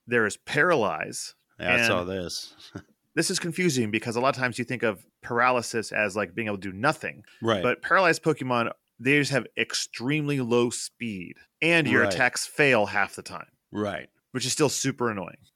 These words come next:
Speaker 2: Yeah, yes, it is.
Speaker 1: And that is not ended at the end of a battle.
Speaker 2: Yeah, you either have to heal it with an item. Will it go away eventually?
Speaker 1: I
Speaker 2: If
Speaker 1: don't
Speaker 2: you
Speaker 1: think
Speaker 2: just
Speaker 1: so.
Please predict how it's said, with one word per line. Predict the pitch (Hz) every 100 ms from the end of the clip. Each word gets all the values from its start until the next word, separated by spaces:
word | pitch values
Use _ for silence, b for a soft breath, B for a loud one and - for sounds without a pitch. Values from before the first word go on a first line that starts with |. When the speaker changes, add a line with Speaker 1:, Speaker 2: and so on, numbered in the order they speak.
| -
Speaker 2:
Yeah, | 87
yes, | 90 87 82 -
it | 87
is. | 101 85 - - _ -
Speaker 1:
And | 139 135 127 -
that | 98 127 170
is | 123 113
not | 107 113 123 90 _ _ -
ended | 127 107 90
at | 95
the | 101
end | 101
of | 92
a | 90 85 85 _ _
battle. | 117 98 80 - _ -
Speaker 2:
Yeah, | 104 117 101
you | 95 113 117 107
either | 131 127 120
have | 123
to | - 107
heal | - 139 131
it | 127
with | 113
an | 104
item. | 95 117 165 165 85
Will | 120 131
it | 202 165
go | 185
away | 170 165
eventually? | 156 92 110 160 - 220 247 220 _ _ 107
Speaker 1:
I | 107
Speaker 2:
If |
Speaker 1:
don't | 113
Speaker 2:
you |
Speaker 1:
think | 113 104
Speaker 2:
just |
Speaker 1:
so. | -